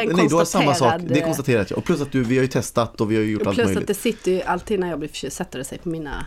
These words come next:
Speaker 2: Precis,
Speaker 1: stämmar.
Speaker 2: precis. Nej, nej, nej, det här är en helt vanlig jävla förkylning. Men, och du har ingen feber och du har
Speaker 1: Nej.
Speaker 2: ingen, det här är absolut
Speaker 1: Nej.
Speaker 2: inte corona, men vi är, lever ju i coronatider, så folk
Speaker 1: Ja.
Speaker 2: omkring dig vet ju inte att du inte har
Speaker 1: Nej.
Speaker 2: corona.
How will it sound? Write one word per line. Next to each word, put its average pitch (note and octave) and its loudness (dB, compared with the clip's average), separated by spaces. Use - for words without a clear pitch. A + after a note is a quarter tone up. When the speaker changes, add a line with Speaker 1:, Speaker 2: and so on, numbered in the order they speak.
Speaker 2:
Precis, G2+ 2
Speaker 1:
stämmar. G2 0
Speaker 2:
precis. F#2 -2
Nej, E3 2
nej, D#3 0
nej, B2+ 0
det C3+ 2
här F3 2
är E3+ 2
en D3+ -2
helt D#3+ 2
vanlig A#2+ 0
jävla G2 -2
förkylning. G2 -2
Men, A2+ 2
och B2 2
du B2 4
har C3 6
ingen C3 -2
feber A#2 2
och G#2 0
du F#2+ 0
har F#2 0
Speaker 1:
Nej. F#2+ 2
Speaker 2:
ingen, F#2+ -6
det A#2 0
här B2+ 2
är - 0
absolut - -2
Speaker 1:
Nej. B2 0
Speaker 2:
inte G2+ -4
corona, F#2 0
men G#2 -2
vi C3+ 4
är, D#3 2
lever D3+ 2
ju C3 2
i A2 0
coronatider, A#2 0
så - -2
folk C3 2
Speaker 1:
Ja. G#3+ 0
Speaker 2:
omkring F#3 0
dig A2 2
vet F#2+ 0
ju G#2 4
inte F2+ -2
att F2 -4
du G2+ 0
inte F#2 -2
har F#2 0
Speaker 1:
Nej. - -4
Speaker 2:
corona. G2 -2